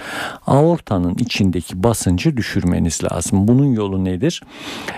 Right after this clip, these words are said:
Borunun içindeki tansiyonu düşüreceksiniz. Yani az tuzlu yiyeceksiniz ve mümkün olduğu kadar hayvansal gıdalardan demin söylediğim gibi uzak duracaksınız.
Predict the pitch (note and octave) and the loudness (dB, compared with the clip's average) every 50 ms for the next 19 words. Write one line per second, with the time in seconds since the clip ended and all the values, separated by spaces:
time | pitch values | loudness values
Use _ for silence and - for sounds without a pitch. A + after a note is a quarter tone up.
0 | - - - A#2 D3 F3 F#3+ G3+ F3+ C#3+ C3 C#3+ D#3+ - - - A2+ G2+ F#2 G2+ | -8 -2 4 4 4 6 4 2 2 0 0 -2 -4 -6 -4 0 0 0 0 -2
1 | - - G3+ - - E3 E3 D#3+ - - - D3 C#3 C#3+ C3+ A2+ - - - - | -4 -4 -4 0 2 2 2 2 0 0 0 0 2 2 2 0 -2 -6 -8 -4
2 | G2+ F2 D2+ - - - - - - - - B1+ - - - - A#2+ A2+ A2 A2 | -4 -4 -4 -4 -6 -6 -6 -6 -6 -4 -4 -4 -4 -4 0 2 2 4 4 4
3 | G#2 G2 - - G#2+ A2 A2+ A2 - - - C3+ B2 C3 C#3+ D3 D3 D3+ D3+ D3 | 2 2 0 0 0 0 0 0 -2 -2 -2 0 0 2 2 2 2 2 2 2
4 | D3 D#3 D3 C3+ - - - F3 F3+ F#3 - - - - - - - - - - | 2 2 0 0 -4 -4 0 2 2 2 2 -2 -8 -12 -14 -20 -18 -18 -8 0
5 | - A2 C3+ D#3+ E3+ F3+ - _ _ - - A#2 B2+ B2 - - C3 C3 C3 B2+ | 2 4 4 4 4 2 -2 _ _ 0 2 2 2 2 2 0 2 2 2 2
6 | B2 C3 D#3+ E3 - - G#2+ G2 A#2 C3 B2 A2 G#2 A2 A2+ G#2+ A2 A2 G#2 E2+ | 0 0 -2 -2 0 0 0 0 0 0 0 0 0 2 2 2 4 2 2 2
7 | - B2+ A#2+ A#2+ G2+ G2+ F#2 E2+ F#2+ F#2 F#2 F2+ F2+ F2+ F2+ F2 F#2+ F#2+ F#2+ G2 | 2 2 2 2 2 0 0 2 2 2 2 2 0 0 0 0 0 2 2 4
8 | F#2+ G#2+ G#2 G#2 G2 F2 - - G2 F#2+ F#2+ F#2+ F#2+ F2 F#2 F#2 F#2 F2 E2 F#2+ | 4 4 4 4 2 2 0 0 2 2 2 0 0 -2 0 0 2 2 0 0
9 | G#2 D#3 C#3+ B2 A#2 G2 A2 G#2 G2 - - - F2 D#2+ D#2 - - D#2 - - | -2 0 2 2 2 4 2 2 0 -2 -4 -6 -4 -4 -4 -4 -4 -6 -6 -4
10 | - - G3+ A3+ C#3 - | 0 2 2 2 2 0